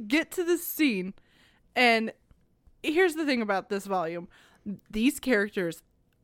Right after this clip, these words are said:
I could not pinpoint who was gonna die. I had my suspicions.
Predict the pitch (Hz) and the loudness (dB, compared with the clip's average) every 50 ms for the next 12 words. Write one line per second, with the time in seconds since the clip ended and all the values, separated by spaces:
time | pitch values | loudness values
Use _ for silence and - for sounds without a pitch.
0 | _ _ _ - - 220 208 214 240 269 294 320 339 330 - - - 254 269 262 | _ _ _ 2 4 4 6 6 4 2 2 0 -2 -4 -6 -6 -2 0 0 2
1 | 302 320 311 320 - - - 254 269 254 247 - - 247 226 185 202 196 214 208 | 2 2 0 0 -2 -4 -4 -2 0 0 0 0 -2 -4 -4 -4 -4 -8 -8 -6
2 | 220 240 233 202 240 285 285 277 247 190 165 156 151 - 170 165 185 190 208 254 | -6 -6 -6 -4 -2 0 0 0 0 -2 -2 -2 -2 -4 -6 -4 -2 -2 0 0
3 | 277 285 - 294 - - 220 220 - - 220 220 226 | -2 -4 -6 -10 -6 -2 -2 -2 -2 -2 -2 -2 -4